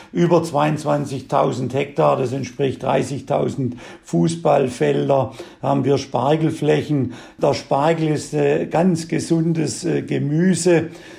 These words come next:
äh, und, äh, steht auch für, äh, Frühling, äh, ja, für Lebenskraft, äh, für Sonnenschein, für wärmere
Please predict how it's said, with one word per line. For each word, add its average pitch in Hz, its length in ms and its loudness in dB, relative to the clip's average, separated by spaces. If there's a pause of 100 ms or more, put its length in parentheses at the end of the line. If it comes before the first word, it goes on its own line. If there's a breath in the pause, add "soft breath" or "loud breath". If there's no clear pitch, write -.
(140 loud breath)
äh, 143 240 2
und, 151 580 0
äh, 147 360 2
steht 156 400 -2
auch 151 240 2
für, 156 420 0 (160)
äh, 131 40 -6
Frühling, 165 960 2 (340 loud breath)
äh, 147 260 0
ja, 131 160 -2
für 147 220 -2
Lebenskraft, 151 1080 -2
äh, 156 120 0
für 156 160 -4
Sonnenschein, 147 840 0
für 135 220 -2
wärmere 143 640 0